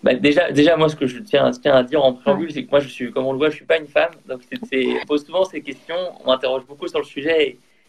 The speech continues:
Speaker 1: c'est, je tiens toujours en préambule à dire que je, bah, un, moi, je suis un mec, hein, donc, euh, euh, je peux pas, euh, non plus, euh,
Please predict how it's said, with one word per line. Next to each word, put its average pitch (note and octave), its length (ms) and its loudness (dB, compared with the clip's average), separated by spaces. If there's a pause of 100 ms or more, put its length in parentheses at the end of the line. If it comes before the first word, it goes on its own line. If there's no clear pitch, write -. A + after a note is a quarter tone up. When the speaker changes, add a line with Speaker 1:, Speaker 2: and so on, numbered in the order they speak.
(140)
Speaker 1:
c'est, A#2+ 600 -4
je G#2 40 -18
tiens B2+ 180 -2
toujours D3 300 2
en C#3 120 2
préambule C#3 340 0
à C3 60 4
dire C#3 220 -2
que A#2 200 -6
je, - 140 -16 (260)
bah, - 80 -12 (480)
un, C3+ 140 4
moi, B2 100 0
je A#2+ 60 -8
suis - 100 -6
un A#2 60 2
mec, C#3+ 220 2
hein, A#2+ 120 -8
donc, - 160 -20
euh, A2+ 120 -4 (340)
euh, A2+ 500 2
je - 40 -20
peux - 140 -10
pas, C3+ 320 4 (880)
euh, A#2+ 180 -6 (540)
non B2+ 240 0
plus, C#3+ 280 0
euh, A2+ 240 -2